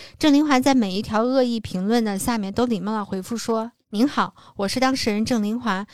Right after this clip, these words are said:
您对我有任何意见，请直接与我对话。”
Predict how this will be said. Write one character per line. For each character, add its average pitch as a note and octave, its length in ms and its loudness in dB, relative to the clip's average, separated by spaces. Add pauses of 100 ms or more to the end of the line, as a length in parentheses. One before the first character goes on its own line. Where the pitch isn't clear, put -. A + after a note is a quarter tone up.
(140)
您 G#3+ 160 2
对 C#4+ 100 4
我 B3 140 4
有 F#3 120 0
任 B3+ 200 2
何 A3+ 100 -4
意 G#3+ 160 -4
见， F3+ 260 -6
请 F3+ 240 -6
直 G#3 140 -8
接 A#3 180 -4
与 G3+ 80 -6
我 G#3+ 200 -8
对 F#3+ 160 -10
话。” F3+ 280 -10